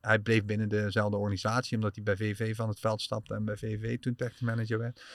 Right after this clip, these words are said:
Gek genoeg heb ik dat altijd, hetzelfde met Ernest Stewart, want die heeft dat een jaar daarvoor, eh, gedaan. Dus dat heb ik altijd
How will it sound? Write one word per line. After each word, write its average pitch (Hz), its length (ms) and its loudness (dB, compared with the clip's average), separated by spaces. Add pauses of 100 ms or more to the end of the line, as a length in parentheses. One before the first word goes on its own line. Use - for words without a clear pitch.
(300)
Gek - 260 4
genoeg 151 180 6
heb 147 120 6
ik 131 80 -4
dat - 140 2
altijd, 151 360 6
hetzelfde 147 320 4
met 135 120 4
Ernest 131 240 2
Stewart, 170 360 2
want 135 120 0
die 120 120 2
heeft 117 120 0
dat 120 120 0
een 117 80 2
jaar 117 220 2
daarvoor, 143 420 0
eh, 143 100 -2
gedaan. 139 340 -2 (720)
Dus 113 140 -4
dat 135 120 4
heb 143 120 4
ik 143 120 -2
altijd 180 540 4